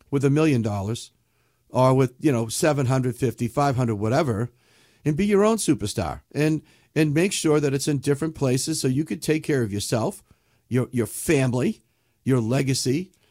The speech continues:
the right way. I mean, you're just doing a mini version of magic. So what? That's the right way to go. And I can help you with that. This is what I do.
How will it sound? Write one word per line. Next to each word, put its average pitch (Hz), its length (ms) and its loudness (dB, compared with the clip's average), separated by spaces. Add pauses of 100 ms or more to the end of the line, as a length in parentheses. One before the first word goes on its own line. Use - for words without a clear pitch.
(160)
the 160 100 2
right 180 240 2
way. 220 360 0
I 127 60 0
mean, 147 180 0
you're 175 140 -4
just - 240 -4
doing 196 240 2
a 170 40 2
mini 180 320 2
version 151 460 2
of 117 100 -6
magic. 139 520 -2 (160)
So - 180 -4
what? 190 240 0 (160)
That's 151 300 -4
the 160 120 0
right 143 320 0
way 143 200 2
to 123 80 0
go. 110 420 -2 (420)
And 135 200 2
I 156 120 2
can 190 180 0
help 214 280 2
you 233 80 0
with - 160 0
that. 98 220 -2
This - 180 -4
is 190 100 -10
what 208 140 -2
I 226 80 2
do. 220 440 -2